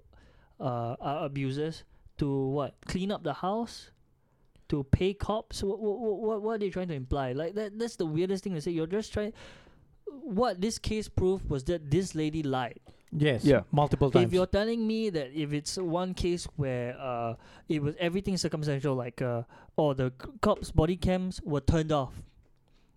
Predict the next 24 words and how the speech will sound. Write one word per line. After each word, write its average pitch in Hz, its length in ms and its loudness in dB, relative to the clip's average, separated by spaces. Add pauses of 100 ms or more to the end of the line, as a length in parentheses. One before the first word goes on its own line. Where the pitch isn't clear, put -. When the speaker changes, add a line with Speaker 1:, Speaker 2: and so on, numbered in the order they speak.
(140)
Speaker 1:
when 147 180 2
Speaker 2:
Mm. - 20 -6
Speaker 1:
they 143 100 0
went 147 200 -2
in 151 100 -4
to, 131 260 -2
uh, 139 40 -6
uh, 151 300 0
Speaker 2:
Mm. 127 160 -4
Speaker 1:
uh, - 40 0
uh, 143 480 0
view 143 180 0
the 143 120 2
house, 127 300 -2 (220)
or 151 140 2
they 147 100 0
couldn't 185 300 0
go 180 80 4
into 170 180 0
the 151 80 2
house 143 220 2
to 147 80 -10
take 151 240 -2
pictures. 123 420 0